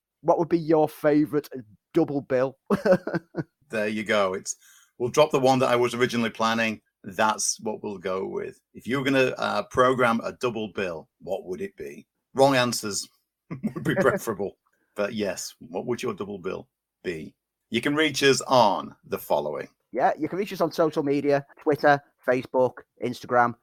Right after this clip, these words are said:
Speaker 1: You know, you know what to do. Search for at Filmfile U K on all social media platforms. You should find us there. Or you can send us an email, podcast at filmfile dot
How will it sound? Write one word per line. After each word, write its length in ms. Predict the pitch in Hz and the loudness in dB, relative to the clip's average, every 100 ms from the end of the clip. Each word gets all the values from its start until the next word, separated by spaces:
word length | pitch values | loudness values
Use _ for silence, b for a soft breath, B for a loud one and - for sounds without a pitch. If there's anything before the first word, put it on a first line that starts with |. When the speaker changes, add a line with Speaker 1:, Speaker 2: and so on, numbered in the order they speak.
| _ | _
Speaker 1:
You 160 | 196 196 | 4 4
know, 60 | 170 | 4
you 100 | 160 | 4
know 140 | 175 139 | 4 4
what 180 | 113 | 2
to 80 | - | -2
do. 220 | 107 104 | -4 -4
Search 300 | 95 185 165 | 0 4 4
for 200 | - 131 - | 4 2 2
at 160 | 131 - | -2 -2
Filmfile 720 | 123 117 107 113 110 110 98 | -6 -4 -2 0 0 -2 -4
U 200 | 98 101 98 | -6 -6 -4
K 380 | 107 98 95 - | -2 -2 -2 -4
on 180 | 104 101 | -4 -2
all 220 | 107 139 | 0 2
social 320 | 117 110 - | 2 -4 -6
media 240 | 98 95 98 | -6 -6 -6
platforms. 540 | 107 95 - 104 98 - | -2 -2 -2 -4 -6 -12
You 100 | - | -12
should 240 | - 170 | -4 -4
find 300 | - 90 85 | -2 -4 -4
us 80 | 87 | -8
there. 240 | - 95 92 B B B - | -2 -2 -2 B B B 6
Or 260 | 151 156 135 | 10 12 10
you 120 | 127 | 6
can 120 | - | -2
send 180 | 120 110 | 0 -2
us 80 | 101 | -2
an 80 | 101 | -2
email, 440 | 98 98 98 98 - | 0 2 2 0 0
podcast 520 | 117 110 - 110 - - | 0 0 0 -4 -4 -8
at 100 | 110 - | -6 -6
filmfile 600 | - 107 107 104 107 110 110 _ _ | -6 -6 -4 -2 -2 -4 -10 _ _
dot 280 | 101 - | 0 0